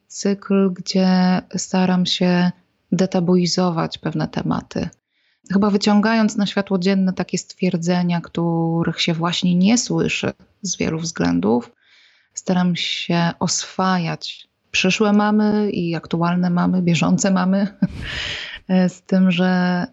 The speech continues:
że po prostu to macierzyństwo jest bardzo różne. I zamysł jest taki, że z jednej strony dzięki temu te osoby, które dopiero doświadczą macierzyństwa czy rodzicielstwa, będą wiedziały, że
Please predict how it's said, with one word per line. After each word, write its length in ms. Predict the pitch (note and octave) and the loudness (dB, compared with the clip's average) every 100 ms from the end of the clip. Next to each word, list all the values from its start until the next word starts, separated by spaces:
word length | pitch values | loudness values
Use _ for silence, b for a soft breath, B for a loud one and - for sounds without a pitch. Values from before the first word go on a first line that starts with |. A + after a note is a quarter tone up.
| - | -4
że 200 | F3+ F#3+ | -4 -2
po 100 | G3+ | 0
prostu 280 | G3 - | 0 0
to 100 | G#3 | 2
macierzyństwo 500 | G3+ G3 F#3 F#3+ - | 2 4 2 2 2
jest 140 | F#3+ F3 | 0 0
bardzo 280 | F#3 F3+ F#3 | -2 0 2
różne. 520 | F#3 F3+ D#3+ D#3+ F3 - _ b b b b b b _ | 2 2 0 -2 -4 -8 _ b b b b b b _
I 100 | - | 0
zamysł 380 | E3+ F#3+ F#3+ - | 2 4 2 2
jest 180 | F#3 - | 0 0
taki, 320 | F#3+ F#3+ F#3+ | -4 -2 -2
że 280 | F3 F3 F3 - _ | 0 0 -2 -6 _
z 120 | F#3 | -2
jednej 300 | F3+ F3+ F3+ | 0 2 0
strony 720 | F3 - F3+ F#3 F3+ F3 F3 - | 0 0 2 2 2 4 2 0
dzięki 300 | - F#3 F3 | 0 0 0
temu 420 | - F#3+ F#3 F3+ F3 - _ _ _ _ - | -2 0 2 0 -2 -8 _ _ _ _ -2
te 360 | F3+ F3+ F3 - | 0 2 0 -2
osoby, 720 | - - F#3 F3+ G3+ G3 F#3+ F3+ | -4 -4 -2 0 2 2 2 0
które 520 | - F3+ F3+ F3 F3 | -4 -2 0 0 -2
dopiero 500 | - E3+ F3 F3 E3+ - | -2 -2 0 0 0 -4
doświadczą 920 | E3 E3 - E3+ G3 - A3 A3 A3 | -4 -2 -2 -4 -4 -4 -2 0 2
macierzyństwa 720 | G#3+ G#3+ A3 F#3+ F#3+ F#3+ - | 0 0 -2 0 -2 -2 -4
czy 160 | F#3 F#3 | -2 0
rodzicielstwa, 720 | F#3 E3+ - F#3 F3+ - F3+ | 0 -2 -2 0 -2 -2 -2
będą 380 | F3 F#3 F#3+ F#3 | 0 2 2 2
wiedziały, 600 | F#3 E3 F3+ F3 D#3+ D#3 | 2 0 0 0 0 -2
że 400 | D#3+ D#3+ D#3 | 0 0 0